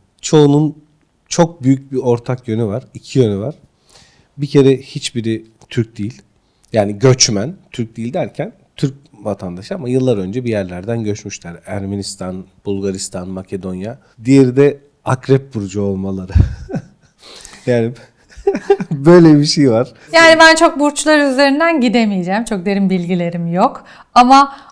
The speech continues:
Speaker 2: o burçların hangi özelliklerine çekiliyorsun söylersen daha iyi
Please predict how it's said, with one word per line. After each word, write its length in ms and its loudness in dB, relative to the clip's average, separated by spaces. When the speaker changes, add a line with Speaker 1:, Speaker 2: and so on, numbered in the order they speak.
Speaker 2:
o 180 4
burçların 800 0
hangi 320 0
özelliklerine 1300 2
çekiliyorsun 720 -4
söylersen 720 0
daha 200 0
iyi 400 -4